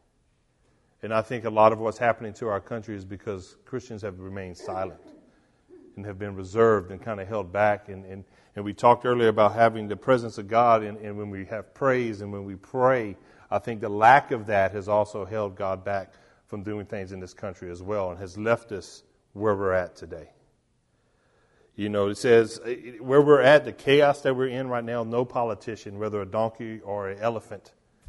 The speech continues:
can, can do anything about it. The only animal that can do anything about it is the Lamb.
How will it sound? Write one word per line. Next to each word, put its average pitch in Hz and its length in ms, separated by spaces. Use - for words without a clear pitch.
can, 107 220
can 104 200
do 113 160
anything 98 300
about 95 360
it. 85 160
The 101 80
only 110 340
animal 107 500
that 101 140
can 101 120
do 107 120
anything 101 300
about 104 320
it 101 120
is 92 120
the 98 100
Lamb. 92 360